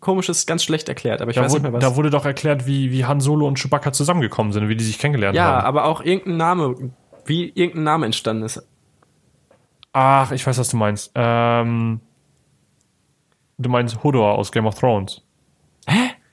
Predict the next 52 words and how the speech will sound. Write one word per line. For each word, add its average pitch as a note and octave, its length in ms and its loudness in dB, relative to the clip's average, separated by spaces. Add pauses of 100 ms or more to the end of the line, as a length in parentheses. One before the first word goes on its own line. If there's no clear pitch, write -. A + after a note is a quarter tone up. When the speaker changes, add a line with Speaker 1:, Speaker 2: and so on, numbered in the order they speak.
(260)
Speaker 1:
Nein! G3 1000 2 (640)
<laughs> - 0 - (1700)
Jetzt A#2 160 0
reicht's. G#2 340 -2 (880)
Speaker 2:
Äh, C3 180 2
ja, B2+ 160 4
ich C3 120 -2
weiß, D3 180 2
was C#3+ 120 0
du C#3 80 0
meinst, C#3+ 200 4
aber C3+ 80 4
mir B2+ 120 2
fällt C3 220 0
grad - 120 -2
nicht C3 160 -6
mehr A#2+ 140 2
ein, A2+ 180 0
welcher. G#2 480 -2 (160)
Speaker 1:
Ja, D3 80 2
mir D#3 160 4
auch A#2+ 80 4
nicht. A#2+ 200 -4 (100)
<laughs> D3+ 120 2 (880)
Speaker 2:
Soll - 100 -18
ich C3 60 -10
das - 140 -8
mal A#2 80 -2
googeln? C3 380 -2
Speaker 1:
Ich C#3+ 80 -2
hab G3 180 0
übrigens F3 360 2
auch D3 160 2
noch, D3 280 0
ähm, B2 580 2
am A2+ 380 0 (140)
Sonntag C#3 460 0
zweitausendeins C3 720 0
geguckt, B2+ 340 -2
den A#2 120 0
Film. C3+ 420 0
Für - 240 -10
den A#2+ 140 4
musste B2+ 220 0
ich - 80 -4
irgendwie B2 200 0
für - 100 -8
mein A2+ 140 0
Referat B2 440 0
gucken, D3 440 -2
weil A2+ 160 2
der A2 300 0